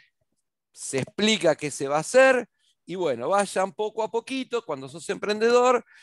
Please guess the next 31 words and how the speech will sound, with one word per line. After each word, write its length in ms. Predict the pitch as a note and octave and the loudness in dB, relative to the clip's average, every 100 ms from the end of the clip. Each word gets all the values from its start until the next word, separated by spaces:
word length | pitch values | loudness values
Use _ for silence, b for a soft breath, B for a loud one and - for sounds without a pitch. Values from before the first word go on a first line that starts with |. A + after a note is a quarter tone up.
| b _ | b _
te 100 | - | 0
van 200 | D#3+ F3+ | 4 4
facturando, 840 | F3 F#3+ - A3 A#3+ B3 B3 A3+ G#3+ | 2 -2 -2 0 4 4 2 -2 0
vas 220 | F3 E3 | 0 0
cobrando, 720 | - G3+ B3 B3 B3 B3 A#3+ _ _ _ _ _ | -4 -2 2 2 0 -4 -4 _ _ _ _ _
y 120 | G3+ | -4
después, 340 | A3 - A#3 G#3 | -2 0 0 4
bueno, 420 | F3+ D3+ G#2 - _ _ _ _ _ _ | 4 4 -2 -12 _ _ _ _ _ _
ya 200 | - D#3+ | -6 -4
no 120 | D3 | -4
viene 180 | D3+ D3+ | -2 -2
a 60 | C#3 | 0
hablarlo 280 | D3+ D3 | 0 -2
acá 260 | C#3 D#3+ E3 | -4 -2 -2
en 60 | D3 | -2
este 160 | - | -8
marco, 380 | D3+ F#3 G3 F#3 | -6 -6 -8 -8
¿qué 100 | F3 | -6
hacemos 460 | E3 - F#3+ F3 - | -4 -2 -4 -4 -10
y 80 | |
cómo 220 | D3 E3 D3+ | -8 -6 -4
tenemos 260 | F3 E3+ | -2 0
la 140 | D3+ D3 | 0 2
plata? 400 | F#3 F3+ F#3+ b b b b _ _ | 2 4 2 b b b b _ _
Después 240 | D3+ - F#3+ | -6 0 0
le 80 | |
puedo 180 | D#3+ F3+ | 2 4
dar 160 | F3 F3 | 4 4
mil 240 | F#3 F#3+ | 2 0
ideas 320 | F3+ F#3 F3+ | 2 2 0
creativas, 580 | - E3 E3 A3 A3 G#3 | -2 -4 -4 -4 0 0